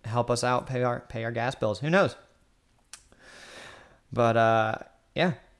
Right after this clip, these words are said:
Next story we're gonna look at, uh, also related to Joe Biden. He's got a lot going on in the news today, um, but this one relates to his son, Hunter. <laughs> So, this one, first of all, just,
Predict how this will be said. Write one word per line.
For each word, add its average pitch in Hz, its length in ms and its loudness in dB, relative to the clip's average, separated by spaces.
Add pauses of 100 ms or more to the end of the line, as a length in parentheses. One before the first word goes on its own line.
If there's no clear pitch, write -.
(2000)
Next 185 220 6
story 151 220 6
we're 131 220 4
gonna 127 220 0
look 120 180 2
at, 123 220 0 (220)
uh, 104 360 -4 (240)
also 123 280 4
related 113 420 4
to 113 440 -2 (340)
Joe 113 160 2
Biden. 113 280 4
He's 180 140 2
got 294 140 2
a 220 40 4
lot 147 180 2
going 123 160 2
on 127 120 2
in 127 80 -2
the 123 60 -2
news 151 180 -2
today, 107 320 -2 (100)
um, 120 460 -2
but 131 120 0
this 170 180 -2
one 143 320 0
relates 120 400 0
to 117 80 -2
his 117 200 -2
son, 110 220 -2
Hunter. 113 420 -4
<laughs> - 40 -20 (200)
So, - 680 2 (880)
this 127 160 -4
one, 131 180 0 (560)
first 269 240 6
of 175 80 4
all, 160 100 10
just, 160 220 -2